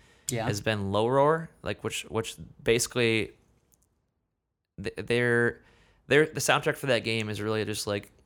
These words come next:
Speaker 2: ninety-five percent Low Roar, and then just, like, sprinkled in some other bands, but, but yeah,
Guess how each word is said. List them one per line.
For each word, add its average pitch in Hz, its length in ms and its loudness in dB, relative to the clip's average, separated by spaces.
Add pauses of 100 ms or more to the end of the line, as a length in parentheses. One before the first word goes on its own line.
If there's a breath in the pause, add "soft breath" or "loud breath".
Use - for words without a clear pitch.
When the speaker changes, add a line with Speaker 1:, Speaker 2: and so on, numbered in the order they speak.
Speaker 2:
ninety-five 107 800 -4
percent 98 420 -6
Low 101 120 -2
Roar, 104 320 -2
and 104 80 -6
then 101 120 -8
just, 101 220 -8
like, - 260 -12 (400)
sprinkled 107 440 -6
in 101 100 -6
some 104 160 -8
other 101 300 -8
bands, 104 380 -8
but, - 160 -8 (540)
but 87 100 -10
yeah, 85 240 -6